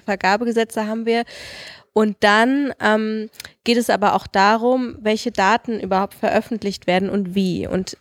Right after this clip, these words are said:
das, was wir bei der Open Knowledge Foundation dann umsetzen, ist, dass wir Portale, ähm, haben werden, wo die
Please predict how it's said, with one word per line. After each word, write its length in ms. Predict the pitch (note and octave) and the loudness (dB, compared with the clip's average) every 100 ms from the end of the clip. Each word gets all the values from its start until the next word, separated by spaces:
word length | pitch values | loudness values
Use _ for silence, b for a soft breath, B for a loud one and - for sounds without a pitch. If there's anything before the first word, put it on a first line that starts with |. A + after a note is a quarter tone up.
| - | -2
das, 240 | G3+ - | -2 0
was 240 | G#3+ - | -2 -2
wir 160 | A3+ B3 - | 0 0 2
bei 140 | G#3+ | 2
der 100 | G#3 | 2
Open 160 | G3+ A3 | 0 0
Knowledge 300 | G#3+ B3 C4+ | 2 2 0
Foundation 420 | B3 A#3 A#3 A#3+ | -4 -2 -2 -2
dann 160 | A3 G#3 | -2 -2
umsetzen, 540 | - A#3 A3+ A3 - | 0 0 0 -2 -2
ist, 180 | G#3 G#3+ | -6 -2
dass 220 | G#3 - | -4 -2
wir 180 | G#3 G#3 G3+ B B B | 0 0 -2 B B B
Portale, 840 | - G#3+ - G#3 A3 C4 C4 A#3+ - | 0 0 0 2 4 4 4 2 0
ähm, 280 | G#3+ G#3+ G#3 | -4 -4 -2
haben 320 | A3+ A#3 A3+ | 0 0 2
werden, 260 | G#3+ A3 G#3 | 2 2 0
wo 140 | A3 | -2
die 180 | A3 | -2